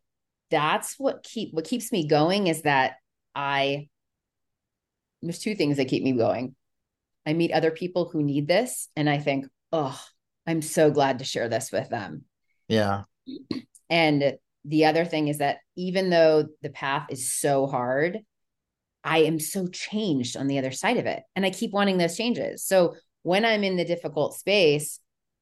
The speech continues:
Speaker 1: um, and I run super anxious, <laughs> right? I'm like, I have a little card in my wallet that says,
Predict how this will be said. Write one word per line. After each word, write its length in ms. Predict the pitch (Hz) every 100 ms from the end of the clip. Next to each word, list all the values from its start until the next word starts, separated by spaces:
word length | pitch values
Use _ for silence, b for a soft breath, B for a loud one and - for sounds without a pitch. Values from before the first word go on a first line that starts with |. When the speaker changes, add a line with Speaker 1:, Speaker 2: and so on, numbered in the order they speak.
| _ _ _ _ _ - - -
Speaker 1:
um, 480 | 143 135 117 117 - _ _ _
and 100 | 151
I 80 | 165
run 260 | 185 190 156
super 340 | 143 185 180
anxious, 580 | 147 147 - - - -
<laughs> 40 | -
right? 240 | - - -
I'm 180 | 170 170
like, 260 | 151 147 156
I 80 |
have 160 | 180 190
a 60 | 165
little 200 | 160 156
card 220 | 156 156
in 60 |
my 100 | 147
wallet 280 | 139 139 131
that 120 | 127
says, 360 | 127 127 120